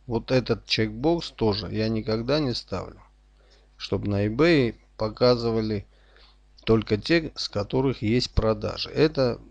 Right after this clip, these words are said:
надо очень-очень в редких случаях, то есть иметь такую информацию. Чем меньше вы нагружаете, как компьютер, так и, э, расширение, тем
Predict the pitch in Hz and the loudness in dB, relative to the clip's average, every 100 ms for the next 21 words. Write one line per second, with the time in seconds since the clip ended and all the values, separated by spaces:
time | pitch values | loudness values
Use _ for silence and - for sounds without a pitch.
0 | _ - 120 131 123 117 127 156 151 131 | _ -6 0 0 2 0 2 0 0 -2
1 | 120 127 - 117 104 117 123 - 120 - | -2 -4 -2 -4 0 -2 -2 -6 -6 -2
2 | 120 101 - - - - - - 101 101 | -2 -4 -6 -10 -20 -20 -20 -8 -4 -4
3 | - - 117 117 104 - 101 - 107 98 | -8 -2 0 0 -2 -4 -8 -4 -6 -4
4 | 95 - 101 101 92 - - - - - | -6 -6 -4 -4 -8 -8 -10 -12 -20 -20
5 | - _ - 123 139 143 139 - 110 110 | -20 _ 0 4 4 4 4 4 0 0
6 | 113 113 117 117 120 185 220 117 95 - | 0 -2 0 -2 0 0 0 -2 -6 -14
7 | - _ _ _ _ - - 120 110 - | -18 _ _ _ _ -20 -2 -2 0 -4
8 | 113 110 139 123 110 - 107 110 104 - | 0 2 2 0 -2 -2 -4 -4 -8 -10
9 | - - - - - _ - - _ - | -20 -20 -20 -20 -20 _ -20 -20 _ -20
10 | - 101 104 107 104 - 110 104 98 95 | -12 -4 -2 0 0 0 0 -2 -4 -4
11 | - 143 123 104 | 0 2 0 -4